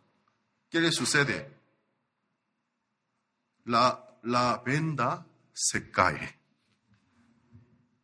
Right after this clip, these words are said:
Llega la libertad, le viene un entendimiento. Entonces, cuando Cristo murió, que había sido que realmente Él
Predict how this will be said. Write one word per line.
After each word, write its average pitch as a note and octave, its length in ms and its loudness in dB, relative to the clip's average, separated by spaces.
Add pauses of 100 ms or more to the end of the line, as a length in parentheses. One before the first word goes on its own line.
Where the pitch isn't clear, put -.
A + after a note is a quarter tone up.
(380)
Llega D#3 260 2
la C#3 140 6
libertad, C3 720 0 (640)
le B2+ 120 -2
viene D#3+ 220 0
un C#3 140 0
entendimiento. B2 580 -6
Entonces, F3+ 960 -2 (600)
cuando D#3+ 480 0
Cristo F#3+ 440 -4
murió, C#3+ 600 -4 (840)
que D3+ 100 4
había F3 360 6
sido G3+ 400 -6
que C#3 180 -4
realmente F3+ 1400 -2 (580)
Él G#3+ 400 4